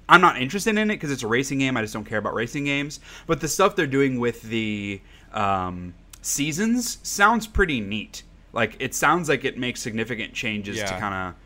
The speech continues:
Speaker 2: I feel
Speaker 1: the
Speaker 2: like this is
Speaker 1: gameplay
Speaker 2: the
Speaker 1: of
Speaker 2: year of the weather systems.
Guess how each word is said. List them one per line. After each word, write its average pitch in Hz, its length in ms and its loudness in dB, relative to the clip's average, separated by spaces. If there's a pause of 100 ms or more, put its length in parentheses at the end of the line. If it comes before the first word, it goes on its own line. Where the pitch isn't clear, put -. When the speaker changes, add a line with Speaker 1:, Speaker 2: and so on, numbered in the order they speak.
Speaker 2:
I - 40 -16
feel 190 120 -2
Speaker 1:
the - 40 2
Speaker 2:
like 104 80 0
this 113 200 0
is - 100 2
Speaker 1:
gameplay 95 160 0
Speaker 2:
the 92 60 -4
Speaker 1:
of 104 60 -6
Speaker 2:
year 127 200 -2
of 110 100 -6
the 107 100 -6
weather 104 320 -6
systems. 90 640 -12